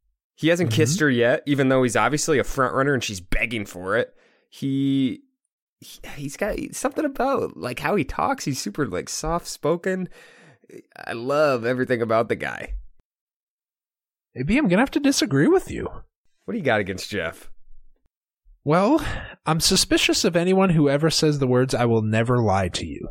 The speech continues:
Speaker 2: That's something liars say.
Speaker 1: <laughs>
Speaker 2: I will, <laughs> making the promise that I will never lie to you just seems a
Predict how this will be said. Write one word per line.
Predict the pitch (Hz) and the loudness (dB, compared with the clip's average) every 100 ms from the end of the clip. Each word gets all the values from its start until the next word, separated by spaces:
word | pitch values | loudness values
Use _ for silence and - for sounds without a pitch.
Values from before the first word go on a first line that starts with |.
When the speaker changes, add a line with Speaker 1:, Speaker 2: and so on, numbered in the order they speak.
| - | -6
Speaker 2:
That's | 156 180 | -4 0
something | - - 214 202 190 | 0 2 2 2 4
liars | 147 139 107 85 - - - | 4 4 2 0 -2 -2 -2
say. | - - - - | -2 -2 -2 0
Speaker 1:
<laughs> | 156 - 202 | -2 0 0
Speaker 2:
I | - | 0
will, | - - - - | 0 2 0 0
<laughs> | - - | -6 -4
making | 131 156 220 208 | -2 0 2 2
the | |
promise | - 156 147 139 113 - | 2 2 2 0 -2 0
that | 110 | 2
I | 113 | 4
will | 117 | 4
never | 120 127 135 | 2 2 2
lie | 120 104 | 2 0
to | 92 | 0
you | 90 | -2
just | 87 92 - | -2 -2 -2
seems | 151 160 139 | -2 -2 -4
a | - | -8